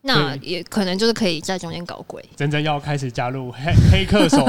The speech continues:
Speaker 1: <laughs>
Speaker 2: 黑客领域了吗？
Speaker 1: 黑客没办法。
Speaker 2: <laughs> 对啊，那我觉得这还，还蛮多蛮有趣的地方是这样。
Speaker 1: 嗯。
Speaker 2: 对啊，那，呃，那以这个而言啊，其实会让我想到之前啊，我在看一部电影，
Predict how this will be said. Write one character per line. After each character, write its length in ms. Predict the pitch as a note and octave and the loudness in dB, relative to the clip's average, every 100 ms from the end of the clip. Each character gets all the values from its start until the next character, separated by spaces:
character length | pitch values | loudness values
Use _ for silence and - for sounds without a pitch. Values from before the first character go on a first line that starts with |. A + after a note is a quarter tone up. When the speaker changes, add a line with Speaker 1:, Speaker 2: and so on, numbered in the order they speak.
| A#3+ | 0
Speaker 1:
<laughs> 80 | - | -2
Speaker 2:
黑 160 | F3+ F3+ | -2 0
客 160 | F#3 | 2
领 100 | C#3+ C4+ | 2 0
域 20 | |
了 60 | |
吗？ 40 | - | 0
Speaker 1:
黑 60 | D4+ | 2
客 80 | A#3+ | 0
没 100 | F#3 | 0
办 260 | C#3+ A#3 | 0 0
法。 260 | - - A3 - - - | -2 -10 -10 -12 -14 -8
Speaker 2:
<laughs> 760 | C4+ - A#3 A3+ F3+ - D3+ B2+ - - | -8 -8 -14 -16 -16 -8 -6 -6 -12 -12
对 80 | D#3+ | -8
啊， 60 | C#3+ | -2
那 140 | A#3 | 0
我 100 | G3+ | 0
觉 120 | D#3+ D#3+ | 0 0
得 60 | |
这 80 | F3 | -2
还， 220 | C#3+ C3+ C#3 | -4 -6 -6
还 260 | D3 C#3+ | -4 -4
蛮 320 | D#3 D3 E3+ | -2 -2 -2
多 240 | F3+ G#3+ G3+ | 2 2 2
蛮 180 | D#3+ D#3 | -2 -4
有 140 | B2+ | -6
趣 240 | - E3+ | -4 -6
的 120 | C3 A2+ | -6 -10
地 180 | D3 B2+ | -12 -12
方 240 | A#2 A#2+ | -16 -16
是 140 | C3 | -14
这 80 | A#2+ | -14
样。 140 | A#2 G#2+ | -14 -10
Speaker 1:
嗯。 320 | C#4 A#3 G3 A3+ - - | -4 -4 -4 -8 -14 -10
Speaker 2:
对 100 | C3+ | -10
啊， 80 | A#2 _ | -10 _
那， 200 | A3 G#3 - _ - | -4 -4 -4 _ -10
呃， 420 | G3+ G3 F#3 F3+ F3+ _ _ - | -4 -2 -2 -6 -10 _ _ -2
那 180 | C4+ G3+ C#3+ - | -2 -2 -6 -6
以 280 | F#3 E3 D#3+ | -4 -4 -4
这 160 | A#3+ | -2
个 120 | G3 E3 D#3 | 0 0 0
而 100 | F3 | -2
言 240 | D#3+ C3+ | -4 -6
啊， 100 | B2 - | -10 -10
其 160 | - | -6
实 140 | D#3+ E3 | -4 -2
会 140 | F#3 | -2
让 160 | F#3 D#3 | -2 -4
我 80 | D#3 | -8
想 180 | C3 | -8
到 340 | C3 C#3+ B2+ B2 _ _ _ - | -4 -4 -4 -10 _ _ _ -6
之 120 | F#3 | -2
前 240 | F#3+ D3+ B2+ | 0 -2 -4
啊， 160 | A#2+ | -10
我 220 | B2 B2 B2+ | -10 -6 -4
在 100 | C3 | -4
看 240 | - D#3+ C#3+ | -2 -6 -6
一 80 | C#3+ | -8
部 200 | G3+ E3+ | -6 -6
电 180 | F3+ | -6
影， 180 | C3+ A#2 | -8 -14